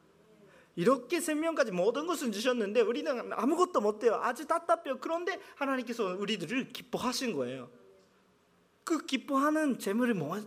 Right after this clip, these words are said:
아, 그, 예, 말이 어려웠네. 그, 그, 그, 그 하나님한테 드려야 되는 것이 뭔지, 기도인데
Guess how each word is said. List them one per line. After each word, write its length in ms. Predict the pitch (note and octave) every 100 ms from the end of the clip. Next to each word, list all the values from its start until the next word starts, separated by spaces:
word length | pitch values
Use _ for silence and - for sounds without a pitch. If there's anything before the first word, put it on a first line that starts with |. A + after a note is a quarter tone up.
| -
아, 160 | D#3
그, 200 | - G#3 - - - _ - - -
예, 260 | - D#3+
말이 280 | D#3+ D#3+ F3
어려웠네. 360 | E3 F#3 D#3+ F3+ G3+
그, 140 | G#3+ - - A3
그, 240 | G#3+ A#3+ A#3+
그, 280 | D4+ C#4+
그 240 | - D4 C#4
하나님한테 640 | C4 C#4+ C#4 B3+ A3 G#3+
드려야 260 | - C#4 C#4+
되는 240 | B3 D#4
것이 180 | D#4+ C#4+
뭔지, 640 | F3 E3 E3 A3 C3 - - -
기도인데 760 | - A3+ D#4+ B3 D4 E4+ A#3+